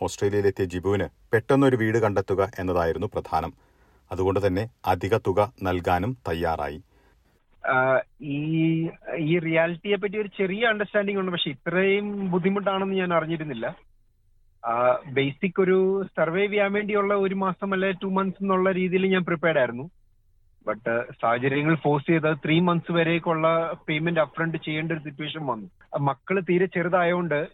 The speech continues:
Speaker 2: immediately മാ-, ആ, ഹോട്ടലിൽ നിന്ന് മാറേണ്ടത് ഒരു ആവശ്യമായിരുന്നു. അപ്പൊ ഞാൻ immediately പൈസ സോഴ്സ് ചെയ്ത് ത്രീ മന്ത്സിന്റെ അഡ്വാൻസ് കൊടുക്കേണ്ടതായ ഒരു സിറ്റുവേഷൻ വന്നു എനിക്ക്.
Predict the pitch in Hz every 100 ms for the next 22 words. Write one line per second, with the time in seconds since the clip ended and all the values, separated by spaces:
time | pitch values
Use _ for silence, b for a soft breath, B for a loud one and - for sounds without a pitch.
0 | 147 151 165 180 180 190 185 170 156 156
1 | - 175 175 - 139 156 135 139 175 180
2 | 185 170 156 165 190 185 180 160 160 160
3 | 160 143 127 110 95 - _ _ _ _
4 | _ _ _ _ _ _ - 98 113 135
5 | 139 147 143 147 147 143 151 139 135 160
6 | 151 151 - - 151 143 156 147 143 180
7 | - _ _ _ - 139 - 151 156 139
8 | 156 147 135 147 151 143 139 147 151 151
9 | 143 131 139 131 127 127 113 110 95 85